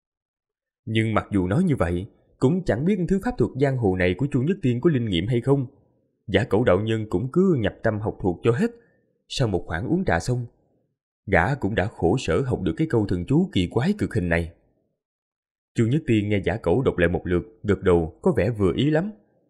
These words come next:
Lần này lão dạy Giả Cẩu đạo nhân phương pháp chạy trốn, không hề thấy mắng mỏ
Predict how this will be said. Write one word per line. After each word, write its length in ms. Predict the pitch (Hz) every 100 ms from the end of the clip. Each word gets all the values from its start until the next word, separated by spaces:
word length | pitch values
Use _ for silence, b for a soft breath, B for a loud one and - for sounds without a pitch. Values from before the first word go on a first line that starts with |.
| _ -
Lần 220 | 110 117
này 140 | 110 107
lão 180 | 95 151
dạy 200 | 92 110
Giả 160 | 101 95
Cẩu 200 | - 120
đạo 140 | 92
nhân 220 | 104 117 113
phương 120 | 120
pháp 80 | 107 -
chạy 140 | 82 87
trốn, 280 | 139 202 254
không 200 | - 175
hề 160 | 151 90
thấy 220 | 123 160
mắng 280 | 170 160 233
mỏ 180 | 107